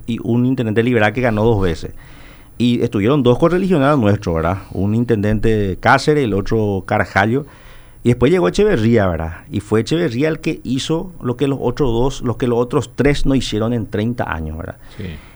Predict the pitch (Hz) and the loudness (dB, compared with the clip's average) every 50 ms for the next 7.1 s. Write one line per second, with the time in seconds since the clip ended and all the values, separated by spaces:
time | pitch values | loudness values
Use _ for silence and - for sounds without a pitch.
0 | - - - 107 104 - 127 117 104 92 113 135 170 190 190 180 170 147 135 131 | -12 -8 -8 -2 2 4 4 4 4 4 4 4 4 4 4 4 4 2 2 2
1 | 127 120 110 104 98 95 104 113 - - - - - 127 127 135 143 143 143 - | 2 2 2 2 2 2 0 0 -2 -2 -4 2 4 4 4 4 4 2 2 2
2 | 151 131 - 143 110 101 104 110 120 123 127 131 131 127 - - - 107 104 101 | 0 0 0 0 0 2 4 4 4 2 0 -2 -6 -12 -10 -6 -4 -2 -2 -2
3 | 98 92 92 90 87 90 87 - - - 117 - 110 104 - - 120 - - 113 | -2 -2 -4 -4 -6 -8 -10 -12 -8 -6 -4 -4 -4 -4 -6 -6 -8 -6 -4 -6
4 | 104 107 - - - 127 127 120 131 120 113 110 - 135 117 113 - 127 135 131 | -6 -6 -10 -6 -2 -2 0 0 0 -2 -2 0 0 0 -2 0 2 2 4 4
5 | 117 101 95 104 123 160 196 208 233 220 220 190 - - 123 117 117 - - 78 | 4 2 2 4 4 4 6 6 4 4 4 2 4 4 4 4 4 0 -6 -10
6 | - - 101 110 101 95 101 110 113 - 160 156 185 170 - - 151 170 - - | -8 -6 -6 -4 -4 -2 -2 -2 -2 -2 -2 -2 -4 -2 2 2 2 2 2 -2
7 | 202 - | -4 -6